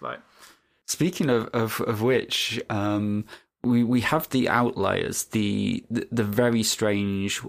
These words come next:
Speaker 2: literally two one, one man stu-,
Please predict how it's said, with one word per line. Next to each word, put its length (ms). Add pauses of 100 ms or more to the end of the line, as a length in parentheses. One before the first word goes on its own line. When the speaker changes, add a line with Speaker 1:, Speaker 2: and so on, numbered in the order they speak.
(180)
Speaker 2:
literally 760
two 420
one, 600
one 220
man 180
stu-, 320